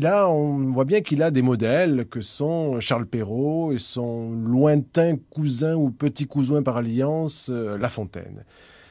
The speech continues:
Et donc, euh, quand on voit en outre qu'il est encouragé par son, par son cousin, Nicolas Vittard, qui lui laisse tout le temps possible, puisqu'il le prend comme adjoint, en quelque sorte, de, de son travail d'intendance, qui lui laisse tout le temps possible,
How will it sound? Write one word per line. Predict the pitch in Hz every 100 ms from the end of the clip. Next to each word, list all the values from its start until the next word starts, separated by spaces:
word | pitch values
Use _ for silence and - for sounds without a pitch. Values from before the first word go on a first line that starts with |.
| _ _
Et | 123
donc, | 190 226 170 -
euh, | 147 135 117 113 107 -
quand | 143
on |
voit | 156 185
en | 180
outre | 196
qu'il | - 117
est | 160
encouragé | 180 160 165 196 240
par | 127 104
son, | - 113 104
par | 95 95
son | 107
cousin, | 95 135 175 233 175 110 101
Nicolas | 107 - 107
Vittard, | 104 120 117 98 - _ _ _ -
qui | 120
lui | 123
laisse | 120 -
tout | 180
le |
temps | 156 143
possible, | 127 151 - 226 185 113 107 95 95 95
puisqu'il | - - 107
le | 107
prend | 123
comme | 107 107
adjoint, | 110 104 160 165 101
en |
quelque | 104 98 101
sorte, | - 104 98 98
de, | - -
de | -
son | 98 95
travail | - 95 98
d'intendance, | 92 107 135 160 127
qui | -
lui | 95
laisse | 101
tout | -
le | 127
temps | 104
possible, | 107 104 220